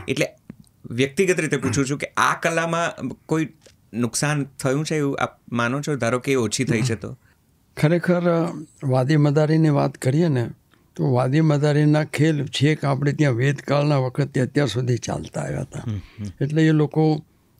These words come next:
Speaker 2: આ ખેલ કરીને એમનું પેટીયું રોટલો રળતા. પણ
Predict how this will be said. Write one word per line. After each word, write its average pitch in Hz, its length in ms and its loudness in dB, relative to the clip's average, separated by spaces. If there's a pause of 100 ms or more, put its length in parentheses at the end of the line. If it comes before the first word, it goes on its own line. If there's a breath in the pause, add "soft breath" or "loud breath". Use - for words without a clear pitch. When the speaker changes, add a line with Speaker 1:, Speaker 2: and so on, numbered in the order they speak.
(380)
Speaker 2:
આ 143 140 0
ખેલ 139 300 -2
કરીને 143 600 0 (260)
એમનું 139 380 2
પેટીયું 131 440 0
રોટલો 127 380 0
રળતા. 107 540 -4 (840 soft breath)
પણ 165 300 0